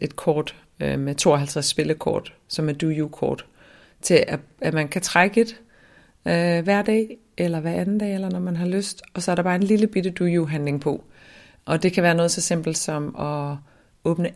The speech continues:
alle vinduerne i ens hjem, og så lufte alt det ud, man ikke gider have mere. Eller det kan være at sætte sig og skrive et kærlighedsbrev til sig selv, eller at booke en date med sig selv.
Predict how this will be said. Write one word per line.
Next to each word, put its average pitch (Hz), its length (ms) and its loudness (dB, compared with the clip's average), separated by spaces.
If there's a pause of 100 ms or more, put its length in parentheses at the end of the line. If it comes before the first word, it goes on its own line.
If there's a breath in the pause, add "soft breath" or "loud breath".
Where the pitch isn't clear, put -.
alle 214 200 8
vinduerne 160 420 0
i - 40 -4
ens 147 220 -2
hjem, 156 260 0 (160)
og 160 80 -6
så 170 100 -2
lufte 160 320 0
alt 170 160 6
det 165 80 0
ud, 143 120 0
man 139 160 -2
ikke 139 120 -8
gider 139 180 -2
have 139 180 -2
mere. 123 200 0 (720)
Eller 143 460 -2 (120)
det 143 100 -8
kan 151 120 -6
være 139 220 0
at 143 80 -6
sætte - 200 -10
sig 151 60 -4
og 143 60 -6
skrive 143 320 -4
et 143 100 -8
kærlighedsbrev 165 680 -2
til - 160 -12
sig 165 140 -8
selv, 180 260 -2 (880 soft breath)
eller 147 260 -2
at 143 280 -4
booke 160 260 -2
en 156 60 -2
date 147 440 0 (260)
med 151 100 -4
sig 160 140 -8
selv. 170 320 -4